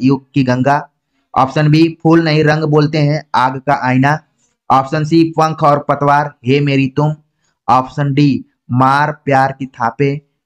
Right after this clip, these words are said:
कहे केदार खरी खरी, युग धारा। तो कौन सा ऑप्शन है चारों में जो कि केदारनाथ अग्रवाल की कविताओं का सही समूह नहीं है?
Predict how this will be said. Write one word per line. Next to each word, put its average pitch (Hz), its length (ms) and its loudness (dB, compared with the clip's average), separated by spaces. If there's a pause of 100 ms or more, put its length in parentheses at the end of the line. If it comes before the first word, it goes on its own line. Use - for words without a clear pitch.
कहे 135 260 2
केदार 135 380 -2
खरी 135 300 -2
खरी, 123 360 -4 (240)
युग 123 220 2
धारा। 90 320 -6 (320)
तो 143 60 0
कौन 156 320 0
सा 156 360 -2 (640)
ऑप्शन 147 340 0
है 151 160 0
चारों 147 320 0
में 147 160 -2
जो 139 140 0
कि 143 320 -2 (260)
केदारनाथ 139 440 0
अग्रवाल 135 280 -2
की 143 100 -10
कविताओं 131 460 -2
का 131 80 -2
सही 143 320 0
समूह 127 360 0
नहीं 120 240 4
है? - 160 -10